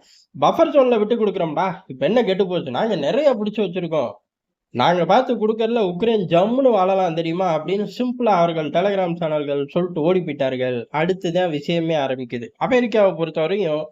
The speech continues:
தபால் அடியா ரஷ்யா மீது சில தடைகள் நீக்கம். தடைகள் மட்டும் நீக்கம் கிடையாது. ரெண்டு பேரும் சந்திப்பு நடக்கிற நேரத்திலயோ, நடக்கிறதுக்கு முன்னாடியோ, இல்ல நடந்ததுக்கு அப்புறமோ,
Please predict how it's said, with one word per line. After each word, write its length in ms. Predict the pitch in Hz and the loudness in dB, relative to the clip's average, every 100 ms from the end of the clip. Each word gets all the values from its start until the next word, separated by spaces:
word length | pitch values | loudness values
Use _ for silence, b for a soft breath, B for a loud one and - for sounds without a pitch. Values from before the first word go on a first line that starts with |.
| b b b _ | b b b _
தபால் 480 | 165 175 220 233 208 | 0 2 4 6 4
அடியா 340 | 190 226 202 | 4 2 2
ரஷ்யா 380 | 160 165 - 233 | 0 -2 -2 0
மீது 280 | 196 202 208 | 0 0 -2
சில 220 | 170 147 | -2 0
தடைகள் 540 | 156 170 202 175 190 | 2 2 2 2 -2
நீக்கம். 540 | 147 180 185 165 123 _ | -2 -4 -2 -4 -4 _
தடைகள் 480 | - 127 160 180 190 | -4 -2 0 2 2
மட்டும் 340 | 185 185 185 190 | 2 0 0 0
நீக்கம் 380 | 180 175 185 | 0 0 -2
கிடையாது. 360 | 170 170 170 160 _ _ _ - | 0 0 0 0 _ _ _ -2
ரெண்டு 320 | 147 190 165 | 2 2 4
பேரும் 240 | 180 247 | 4 4
சந்திப்பு 520 | - 170 220 226 214 180 | 2 0 0 -2 0 0
நடக்கிற 520 | 143 190 240 233 214 | 2 2 2 0 2
நேரத்திலயோ, 640 | 180 175 170 151 143 135 | 2 0 -2 -2 -2 -2
நடக்கிறதுக்கு 500 | 135 226 226 196 180 | -2 -2 -2 -4 -4
முன்னாடியோ, 560 | 160 180 190 180 151 143 | -6 0 0 0 0 0
இல்ல 180 | 139 | 0
நடந்ததுக்கு 600 | 139 170 240 240 220 185 | 2 2 2 2 0 0
அப்புறமோ, 680 | 175 156 170 160 139 127 120 | 0 0 -2 -4 -2 -2 -4